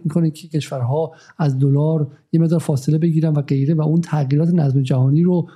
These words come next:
پرشتاب‌تر کرد. چه اتفاقی افتاد تو این یه سال برای بقیه کشورها، برای نظم جهانی در شکل وسیع؟ و چه اتفاقی خواهد افتاد؟ آیا روسیه کمرش خواهد شکست در جایی یا اینکه نه،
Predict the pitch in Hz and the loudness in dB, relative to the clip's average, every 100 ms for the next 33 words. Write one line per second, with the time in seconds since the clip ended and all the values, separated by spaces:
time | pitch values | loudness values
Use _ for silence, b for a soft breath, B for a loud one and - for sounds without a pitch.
0 | - 165 131 139 143 - 160 135 131 b | -4 -4 0 -2 0 0 -2 -2 -6 b
1 | b b b _ _ - 262 185 170 170 | b b b _ _ -4 -2 0 0 2
2 | 156 - 139 151 147 135 156 139 143 - | 0 0 -2 0 0 0 -2 0 -2 0
3 | 147 147 139 147 139 135 - 120 123 131 | 0 0 0 0 0 -2 0 0 2 2
4 | 139 143 131 131 127 120 127 131 - _ | 2 0 0 2 2 2 2 0 -6 _
5 | 143 135 - _ - 135 139 127 - 139 | -4 -4 -8 _ -4 0 0 0 -2 -4
6 | 127 b b _ - 214 202 - 202 208 | -6 b b _ -2 -2 -2 0 0 0
7 | 175 143 139 113 - 131 131 160 165 147 | -2 -2 -2 -4 -4 -6 -2 0 2 0
8 | 131 156 151 151 147 160 156 - 139 180 | 0 0 0 0 0 0 -2 -4 -4 -4
9 | - 165 156 - 147 131 135 131 135 143 | -6 -6 -4 -2 -4 -2 -2 0 0 0
10 | 156 151 | -2 -6